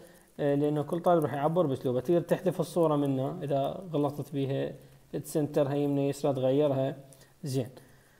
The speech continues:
قول أنا خلصت. هسه هذا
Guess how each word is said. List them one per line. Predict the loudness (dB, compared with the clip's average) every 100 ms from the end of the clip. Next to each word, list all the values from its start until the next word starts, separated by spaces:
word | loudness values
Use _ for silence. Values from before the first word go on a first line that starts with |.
| _ _ -20 -14 -2
قول | 4 6
أنا | 6 4
خلصت. | 6 6 6 6 4 4 -8 -16 -2
هسه | -2 2 2 4 4
هذا | 4 2